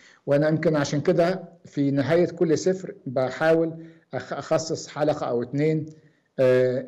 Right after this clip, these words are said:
إن أنا أشير إلى إن المسيح في السفر، المسيح في السفر، فبشير إلى ساعات إلى نبوات واضحة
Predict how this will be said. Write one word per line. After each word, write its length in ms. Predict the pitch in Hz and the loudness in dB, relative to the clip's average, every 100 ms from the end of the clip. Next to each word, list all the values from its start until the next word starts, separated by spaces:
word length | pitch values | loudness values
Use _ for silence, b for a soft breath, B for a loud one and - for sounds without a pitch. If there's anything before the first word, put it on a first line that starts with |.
| 139 | -4
إن 120 | 139 | 0
أنا 320 | 147 139 - | 0 -2 -4
أشير 560 | 139 135 131 - 170 175 | -4 -2 -4 0 2 4
إلى 460 | 160 156 156 160 - - b b b b - | 4 4 2 0 -8 -20 b b b b -4
إن 240 | 147 147 143 147 147 | 0 0 0 -2 0
المسيح 500 | 139 139 - 202 196 | 0 0 0 0 0
في 100 | - | -2
السفر، 580 | 151 - 160 - - _ _ _ _ - | -6 -2 -2 -2 -18 _ _ _ _ -6
المسيح 440 | 123 127 160 170 | -4 -2 0 0
في 80 | - | 0
السفر، 380 | 135 - - 123 | -4 -2 -4 -6
فبشير 480 | - 135 135 196 190 | -6 -4 0 2 2
إلى 380 | 180 160 135 B B B B - | 4 2 2 B B B B -12
ساعات 640 | 131 151 143 170 165 - - 147 | -4 -2 0 -2 -2 -6 -6 0
إلى 280 | 143 135 139 | 2 2 2
نبوات 640 | 135 131 135 143 160 147 | -2 0 2 4 4 2
واضحة 520 | 160 180 - 220 - | -2 -4 -6 -12 -12